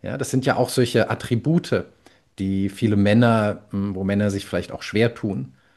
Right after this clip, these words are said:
Ne, kann ich weich sein? Kann ich, jetzt erschlafft passt nicht ganz so gut, aber der, im, im Qigong gibt's so einen Ausdruck,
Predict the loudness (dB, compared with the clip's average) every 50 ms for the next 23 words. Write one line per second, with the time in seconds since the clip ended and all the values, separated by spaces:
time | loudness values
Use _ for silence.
0 | _ _ _ -8 -8 -4 -2 -2 -2 -2 -2 0 2 2 2 2 0 -2 -4 -2
1 | -2 0 0 -2 -2 -4 -8 -6 -4 -4 -2 -2 -4 -6 -10 -14 -18 _ -20 -20
2 | -20 -6 -2 -2 -2 0 0 0 0 2 4 2 2 2 -2 -2 0 0 0 0
3 | 0 0 0 2 4 4 4 4 4 2 0 0 0 0 0 2 2 2 2 2
4 | -2 -10 -20 -20 _ _ _ 2 4 4 4 4 2 2 4 4 6 6 6 6
5 | 4 2 2 0 2 6 6 8 8 8 6 4 2 2 2 2 4 6 6 6
6 | 6 4 2 2 4 4 4 4